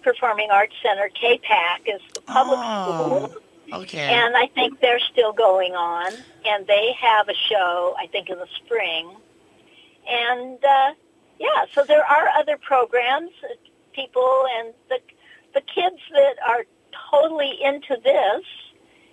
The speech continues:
Speaker 1: you know, maybe they don't do sports and this is what they wanna do, then, um, well, they'll do whatever they can through school, and then they'll join our program as well.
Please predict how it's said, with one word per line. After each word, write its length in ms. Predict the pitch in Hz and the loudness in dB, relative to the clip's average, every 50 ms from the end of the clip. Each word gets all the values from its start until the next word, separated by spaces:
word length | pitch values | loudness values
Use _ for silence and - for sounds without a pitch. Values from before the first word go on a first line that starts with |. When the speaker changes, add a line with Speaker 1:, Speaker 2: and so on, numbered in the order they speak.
| _ _ - | _ _ -2
Speaker 1:
you 120 | 262 262 | 0 2
know, 260 | 247 226 190 196 208 220 | 4 4 4 4 2 2
maybe 280 | 220 226 226 226 262 254 | 2 0 0 0 0 2
they 120 | 262 254 233 | 4 4 4
don't 260 | 240 254 247 240 - | 4 2 0 0 -4
do 120 | - 254 226 - - | -10 -12 -12 -12 -8
sports 360 | - 214 190 175 208 - - - | -2 0 0 0 0 -2 -6 -12
and 120 | 220 208 196 | -14 -10 -10
this 120 | 190 185 - 220 | -10 -8 -8 -10
is 120 | 196 - | -8 -6
what 160 | - 185 185 | -8 -6 -4
they 120 | - 202 185 | -2 -2 -2
wanna 300 | 175 185 - 180 175 165 | -2 -4 -4 -6 -8 -10
do, 560 | 165 196 226 262 254 202 175 170 175 208 - _ _ - - - _ _ _ _ - | -6 -4 -2 -2 0 -2 -2 -4 -6 -8 -10 _ _ -20 -20 -20 _ _ _ _ 2
then, 460 | 277 302 294 294 302 294 269 262 262 233 - - | 4 4 4 2 0 -4 -8 -8 -10 -10 -4 0
um, 400 | 262 240 240 220 214 208 202 196 190 _ _ _ _ _ _ - | 0 2 2 2 2 0 -2 -4 -16 _ _ _ _ _ _ -8
well, 240 | 233 233 233 220 220 | -2 0 0 0 2
they'll 200 | 226 233 226 226 | 2 2 2 2
do 240 | 214 247 247 240 | 0 -2 -2 0
whatever 360 | 233 233 226 214 214 214 220 220 | 2 2 4 2 2 2 2 0
they 160 | 226 220 208 | 0 0 -2
can 460 | - - 247 220 208 208 208 208 202 - - | -2 -2 -2 0 2 0 0 -2 -6 -16 -12
through 180 | 208 220 190 185 - - - | -8 -6 -6 -6 -6 -8 -6
school, 340 | - 294 311 359 403 440 359 | -2 0 2 4 4 4 2
and 140 | 277 262 | 2 2
then 160 | 269 269 269 269 | 2 0 2 2
they'll 280 | 269 269 269 269 269 | 2 4 4 2 0
join 360 | 269 - - 277 269 262 262 | -2 0 2 2 2 2 2
our 160 | 269 285 339 415 | 2 2 0 0
program 520 | - - 214 190 - 190 196 185 180 285 | -2 -2 -2 -2 0 -2 -4 -4 -4 -8
as 180 | 254 - - - | -14 -16 -12 -8
well. 320 | 220 233 269 330 - - | -6 -6 -6 -6 -8 -10